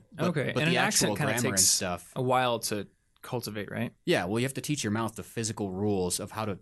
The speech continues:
Speaker 1: how to make a sound.
Speaker 2: Yeah.
Speaker 1: And if you, and sometimes you can't even hear the difference between the sounds, so you have to learn how to hear the sound before you can even hear whether you're making it correctly.
Speaker 2: Okay, yeah.
Speaker 1: So that kind of thing I could see working on early, but I didn't work early on all the grammar because the class is designed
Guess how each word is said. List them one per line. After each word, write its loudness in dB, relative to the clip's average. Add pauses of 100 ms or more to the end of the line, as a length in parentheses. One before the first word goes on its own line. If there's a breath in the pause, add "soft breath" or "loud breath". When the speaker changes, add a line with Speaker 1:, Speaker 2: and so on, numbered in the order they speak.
Speaker 1:
how -4
to -2
make -2
a -12
sound. -4
Speaker 2:
Yeah. -2 (220)
Speaker 1:
And 0
if -4
you, -4 (180)
and 0
sometimes -2
you -8
can't -2
even -2
hear -6
the -6
difference -4
between -2
the 4
sounds, 0
so 0
you 2
have -2
to -6
learn 0
how -2
to -2
hear -2
the 0
sound -4
before -2
you 0
can -2
even -2
hear 0
whether -2
you're -2
making -6
it -14
correctly. -12
Speaker 2:
Okay, -2
yeah. -2
Speaker 1:
So 2
that -2
kind 0
of -4
thing -6
I -2
could -4
see 0
working -2
on -4
early, -4
but -2
I 0
didn't -2
work -2
early 0
on 0
all 0
the -2
grammar 0
because -8
the -8
class -4
is -4
designed -2